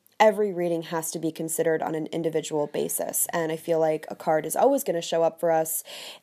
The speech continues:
within the, the specific and unique context of what we've come to the tarot with at that time. But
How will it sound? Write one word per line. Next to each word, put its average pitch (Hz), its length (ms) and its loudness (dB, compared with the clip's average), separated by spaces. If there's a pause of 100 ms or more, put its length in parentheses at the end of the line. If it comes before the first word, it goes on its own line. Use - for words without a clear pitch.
(220)
within 196 500 4
the, 165 400 4
the 190 160 -2
specific 196 720 0
and 175 160 -2
unique 175 520 -4 (680)
context 190 760 -2
of 165 380 2
what 175 240 4
we've 170 160 -6
come 165 240 -4
to 175 120 -8
the 165 100 0
tarot 160 320 0
with 147 220 -6
at - 100 -4
that - 180 -2
time. - 300 -12 (680)
But 233 360 4